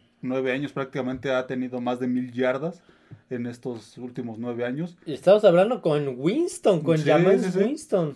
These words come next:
Speaker 1: Sí,
Speaker 2: en
Speaker 1: sí.
Speaker 2: algún momento, y pues a la, lo, lo último con Brady.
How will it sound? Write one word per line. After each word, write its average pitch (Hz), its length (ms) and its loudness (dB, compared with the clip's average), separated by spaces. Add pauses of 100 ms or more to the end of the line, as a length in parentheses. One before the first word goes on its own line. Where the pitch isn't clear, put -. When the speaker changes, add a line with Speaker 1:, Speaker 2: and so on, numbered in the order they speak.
Speaker 1:
Sí, 151 100 -6
Speaker 2:
en 196 260 -2
Speaker 1:
sí. 143 60 0
Speaker 2:
algún 151 260 0
momento, 202 460 0
y 196 80 0
pues - 360 -12
a 117 160 -2
la, 120 180 -4
lo, 135 360 -4
lo 143 100 -2
último 165 320 -2
con 123 160 -4
Brady. 147 380 -2